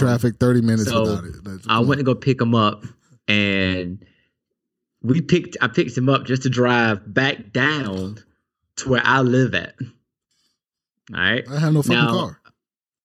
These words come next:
Speaker 1: you did, but you had an Uber. And, um, I was telling him, I said, "Hey, man, you coulda just Ubered here. You know, I woulda been here with you anyway. And, you know, we coulda, you know, if you didn't get the car, we just took you back home."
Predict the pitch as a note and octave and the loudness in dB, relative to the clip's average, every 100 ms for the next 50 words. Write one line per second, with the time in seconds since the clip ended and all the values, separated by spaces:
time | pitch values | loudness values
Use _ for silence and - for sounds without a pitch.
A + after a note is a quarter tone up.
0 | _ - A#2+ A2+ E3+ C3 G#2 A2+ G2+ - | _ -4 0 4 2 2 0 0 0 2
1 | D3+ G#2+ - _ _ _ _ _ _ B2+ | 2 2 -4 _ _ _ _ _ _ -2
2 | A#2+ A#2 A2+ A2+ G#2+ G#2 F#2+ G#2 _ - | 0 0 -2 -4 -6 -10 -12 -16 _ -20
3 | - - _ _ A2 G#2+ A2 - B3+ C#3 | -20 -20 _ _ -4 -4 -6 -4 -4 -4
4 | C3 - G#3+ F#3 C3 E3 G#3+ A#3+ C#3 A2 | -4 -2 0 0 0 -2 -2 -4 -2 -4
5 | G#2+ - F#3+ A3 B2 - - A#2 G#2+ G#2 | -6 0 2 2 0 -2 -4 0 2 2
6 | C3+ - _ _ _ _ _ _ _ _ | -2 -10 _ _ _ _ _ _ _ _
7 | _ - D3 A#2 F#2+ F#2+ F2+ G#2+ B2+ A#2 | _ -2 2 2 2 0 -2 -2 -2 0
8 | A#2+ A#2 A#2 A#2 A2+ A2+ A2 B2+ E3 G2+ | 0 0 0 0 0 -2 -2 0 0 -2
9 | F#2+ F#2+ F#2+ A2 G2 F#2+ G#2+ A2 G2 F#2+ | 0 -2 -2 -2 0 0 2 2 2 0
10 | G#2+ _ - - _ _ - G2+ F#2+ B2 | -2 _ -20 -20 _ _ 0 2 2 4
11 | B2+ A#2+ A#2+ A2+ D#3+ F3 D3 B2 A#2 C3+ | 4 2 0 -2 0 0 0 -4 -4 -4
12 | - A2 G2+ A#2 D3+ B2+ | -2 0 0 -2 -4 -4